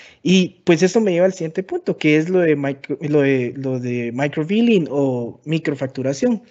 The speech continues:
Eh, debido a que existe este, este, este modelo, digamos, <clears throat> nosotros podríamos utilizar al cien por ciento nuestras instancias.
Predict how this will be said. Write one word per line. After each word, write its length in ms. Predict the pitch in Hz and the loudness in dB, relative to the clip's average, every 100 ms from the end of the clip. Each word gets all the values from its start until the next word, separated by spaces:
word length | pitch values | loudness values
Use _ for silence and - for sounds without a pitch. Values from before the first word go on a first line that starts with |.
| - - - - _ _ _ _ _ _ | -20 -20 -20 -20 _ _ _ _ _ _
Eh, 180 | 156 151 | 2 4
debido 320 | 147 151 208 | 4 4 4
a 100 | 277 | 2
que 120 | 269 156 | 0 -4
existe 480 | - 208 - 214 | -4 -8 -2 0
este, 500 | 190 196 226 165 123 | 0 2 0 2 0
este, 640 | 160 - 190 160 135 123 147 | -4 0 2 2 0 -2 -8
este 480 | - 185 175 143 | -4 0 2 2
modelo, 640 | 120 131 151 139 135 160 196 | 0 0 2 4 4 4 4
digamos, 560 | 151 135 160 208 - _ | 2 0 -2 -6 -10 _
<clears throat> 100 | - | 0
nosotros 560 | 226 233 190 170 220 214 | 4 6 4 2 -2 0
podríamos 560 | 190 160 175 208 202 | 2 2 2 -2 -4
utilizar 480 | 185 165 143 131 160 | -6 -6 -6 -4 -4
al 140 | 180 180 | -4 -4
cien 240 | 208 190 | -4 -2
por 120 | 190 | -4
ciento 540 | 170 185 180 208 208 _ _ - _ - | -4 -4 -2 -4 -4 _ _ -20 _ -6
nuestras 460 | 151 151 - 120 | -2 -2 -4 -8
instancias. 640 | 131 123 226 240 135 - | -8 0 0 0 -6 -14